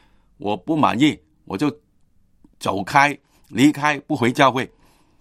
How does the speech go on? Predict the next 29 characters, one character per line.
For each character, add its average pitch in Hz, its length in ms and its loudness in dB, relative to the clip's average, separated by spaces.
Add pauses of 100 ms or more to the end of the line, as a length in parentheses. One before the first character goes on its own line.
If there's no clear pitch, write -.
(140)
哇， 90 640 -4
我 80 340 -14 (1300)
出， 120 500 -4 (580)
出 - 160 -4
来 101 320 0
的 110 280 -2 (580)
年 95 240 -2
轻 123 280 0 (280)
传 104 220 -6
道 117 180 2
小 95 240 -8
子 - 240 -12 (520)
看 127 180 -4
到 120 140 0
这 123 180 -8
个， 101 260 -4 (640)
呃， 87 400 -6 (240)
状 110 220 0
况， 101 380 -6
哎， 123 160 -8
我 101 200 -4
也 107 140 -4
不 120 160 -10
晓 85 160 -10
得 92 120 -10
怎 92 160 -16
么 90 140 -10 (120)
搞 - 400 -16
的。 - 120 -20